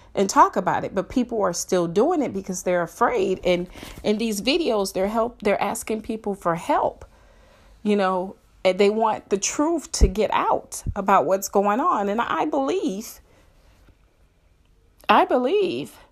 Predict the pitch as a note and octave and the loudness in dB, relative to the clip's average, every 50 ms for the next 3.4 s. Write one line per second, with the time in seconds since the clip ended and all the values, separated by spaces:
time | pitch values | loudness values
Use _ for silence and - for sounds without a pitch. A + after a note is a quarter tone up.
0 | _ _ _ _ _ - G3 G#3 G#3+ G#3+ A3 G3+ G3+ - - C#4+ - F#4+ B3 D#3 | _ _ _ _ _ 0 0 0 2 2 0 0 0 0 0 0 0 -2 -4 -6
1 | - E3+ G3 - _ _ _ _ _ _ _ _ _ _ _ _ _ _ _ _ | -8 -10 -14 -18 _ _ _ _ _ _ _ _ _ _ _ _ _ _ _ _
2 | _ _ _ _ _ _ _ _ _ - G3+ G3+ G3+ G#3 G#3 G#3 G3+ G#3 G#3 G3 | _ _ _ _ _ _ _ _ _ 2 2 2 2 0 0 0 0 0 0 0
3 | G3 F3+ F3+ F3+ F3 - - | 0 0 2 0 -2 -2 -6